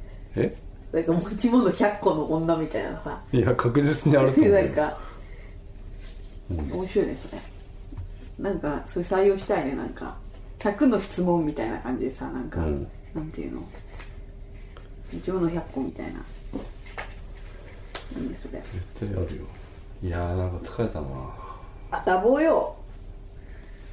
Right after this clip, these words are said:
Speaker 2: だってこれ
Speaker 1: 風呂に入ってまた疲れたな。
Speaker 2: 当たり前じゃん、風呂は疲れが出るんだから。だってほら、見てよ。日焼けしちゃったんだよ。ここだけ。
Speaker 1: <laughs> なんでさ。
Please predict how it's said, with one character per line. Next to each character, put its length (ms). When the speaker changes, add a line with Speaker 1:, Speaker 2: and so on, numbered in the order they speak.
Speaker 2:
だ 100
っ 20
て 60
こ 80
れ 20
Speaker 1:
風 140
呂 40
に 100
入 100
っ 20
て 180
ま 160
た 140
疲 260
れ 60
た 80
な。 60
Speaker 2:
当 160
た 80
り 80
前 240
じ 80
ゃ 60
ん、 20
風 140
呂 100
は 160
疲 240
れ 80
が 160
出 80
る 80
ん 100
だ 80
か 140
ら。 100
だ 140
っ 160
て 160
ほ 140
ら、 100
見 180
て 120
よ。 560
日 160
焼 160
け 120
し 120
ち 20
ゃ 40
っ 20
た 180
ん 40
だ 100
よ。 320
こ 100
こ 140
だ 140
け。 520
Speaker 1:
<laughs> 60
な 60
ん 60
で 100
さ。 160